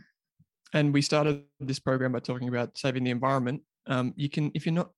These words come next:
if you don't wanna receive all that stuff that you get sent by paper,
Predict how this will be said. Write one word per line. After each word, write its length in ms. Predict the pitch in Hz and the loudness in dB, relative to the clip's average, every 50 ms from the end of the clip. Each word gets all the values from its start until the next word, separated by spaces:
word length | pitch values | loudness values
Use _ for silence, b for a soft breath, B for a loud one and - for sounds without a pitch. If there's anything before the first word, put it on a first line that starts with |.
| _ - | _ -8
if 100 | 170 151 | -4 -2
you 60 | 175 | 0
don't 180 | 175 190 214 196 | 0 0 0 0
wanna 160 | 208 208 196 | 0 0 0
receive 320 | 185 - - 165 160 151 | 0 -2 -2 -2 -2 0
all 80 | 147 147 | 0 0
that 160 | 151 139 135 | -2 -2 -2
stuff 640 | - - - - - - 135 117 107 123 - - - - - | -4 -4 -6 -6 -6 -6 -6 -4 -6 -6 -8 -16 -14 -6 -4
that 180 | 147 - - | -4 -2 0
you 80 | 143 143 | 0 0
get 220 | 151 147 - - | 2 0 0 0
sent 420 | - - - - 147 131 123 - - _ | -2 0 0 0 0 0 -2 -2 -4 _
by 120 | - 131 113 | -2 -2 -2
paper, 500 | - - - 131 123 - 113 - - | -2 -2 -4 -4 -2 -2 -2 -4 -4